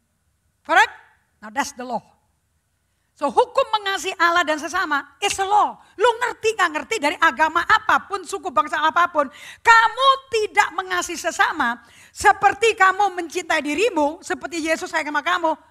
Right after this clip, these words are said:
hancur. Gereja itu komselnya, leadership developmentnya nggak berhasil because there is, nggak dihidupin hukum kasihnya. Bukan nggak ada duit, hukum kasih tidak dihidupin.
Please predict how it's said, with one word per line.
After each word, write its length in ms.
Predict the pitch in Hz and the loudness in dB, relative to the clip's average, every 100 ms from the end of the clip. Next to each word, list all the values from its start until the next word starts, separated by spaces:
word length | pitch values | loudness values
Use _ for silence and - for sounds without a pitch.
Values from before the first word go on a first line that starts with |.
| _ | _
hancur. 640 | 415 427 285 - 523 - _ _ _ _ _ _ _ _ _ _ _ _ _ _ _ _ _ _ _ _ _ 208 | -2 -2 -6 -4 -4 -6 _ _ _ _ _ _ _ _ _ _ _ _ _ _ _ _ _ _ _ _ _ -4
Gereja 480 | 370 427 349 415 | 0 0 4 2
itu 160 | 403 - 494 | 2 -4 2
komselnya, 560 | 427 370 349 359 392 | 2 2 -2 -2 0
leadership 400 | 427 349 330 - | -2 -2 -6 -8
developmentnya 560 | 339 294 311 320 311 330 | -10 -6 -2 -2 -2 -6
nggak 200 | 349 285 | -2 -4
berhasil 340 | 277 269 277 370 | 0 -2 -2 -10
because 400 | 262 370 403 359 | -10 -8 -6 -6
there 240 | 285 370 370 | 0 2 2
is, 160 | 339 - 339 _ _ | -6 -20 -20 _ _
nggak 240 | 320 359 | 2 2
dihidupin 560 | 381 403 415 381 539 254 - - | 0 -2 -4 -2 0 -2 -6 -16
hukum 240 | 294 339 | -12 -10
kasihnya. 400 | 320 311 285 285 - _ _ _ _ _ _ | -2 -4 -4 -16 -18 _ _ _ _ _ _
Bukan 320 | 339 392 427 | -8 -6 -2
nggak 160 | 403 403 | 0 0
ada 60 | |
duit, 240 | 415 403 453 - _ _ _ _ _ _ | -2 -4 -4 -10 _ _ _ _ _ _
hukum 400 | 392 453 453 440 | -2 0 -2 -4
kasih 400 | 415 392 - 415 | -2 -2 -2 -10
tidak 200 | - 330 | -8 -8
dihidupin. 480 | 339 339 320 214 294 | -6 -8 -12 -18 -20